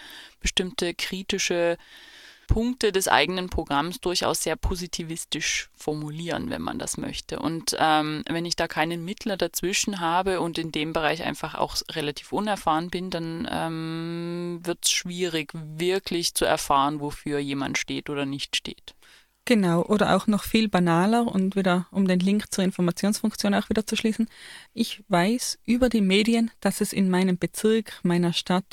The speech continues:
Speaker 2: meinem Bundesland einen Ableger dieser oder jener Gruppierung gibt und sei diese Gruppierung halt eine Partei oder sei es, ähm, ein Verein, sei es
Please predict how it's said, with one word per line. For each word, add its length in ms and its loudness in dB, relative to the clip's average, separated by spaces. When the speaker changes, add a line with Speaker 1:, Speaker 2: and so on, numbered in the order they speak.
Speaker 2:
meinem 220 2
Bundesland 720 2
einen 360 4
Ableger 600 2
dieser 300 4
oder 140 4
jener 340 2
Gruppierung 600 0
gibt 300 -2
und 400 0
sei 340 2
diese 240 0
Gruppierung 480 2
halt 160 0
eine 160 2
Partei 560 2
oder 180 2
sei 300 0
es, 240 -2
ähm, 500 2
ein 160 2
Verein, 600 2
sei 360 2
es 300 -2